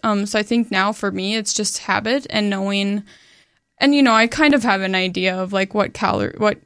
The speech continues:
you know, how many calories are in what. I don't really think about that anymore. I only really do when I'm eating something before I'm gonna work out to make sure I'm not gonna be tired <laughs> before I work out. But,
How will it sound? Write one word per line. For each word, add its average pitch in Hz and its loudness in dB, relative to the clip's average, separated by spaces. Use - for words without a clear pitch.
you 226 -2
know, 208 4
how 220 4
many 196 0
calories 190 -4
are 196 0
in 196 0
what. 190 2
I 208 0
don't 214 2
really 196 2
think 196 -6
about 208 -2
that 226 2
anymore. 262 4
I 226 2
only 226 6
really 196 2
do 196 -2
when 196 -2
I'm 196 -4
eating 202 -2
something 208 -2
before 202 -4
I'm 196 -2
gonna 196 -4
work 202 -4
out - -2
to - -6
make 214 -2
sure - -4
I'm 214 0
not 220 -2
gonna 226 -2
be 214 -2
tired 208 0
<laughs> 240 2
before 226 4
I 233 6
work 233 4
out. 202 2
But, 202 0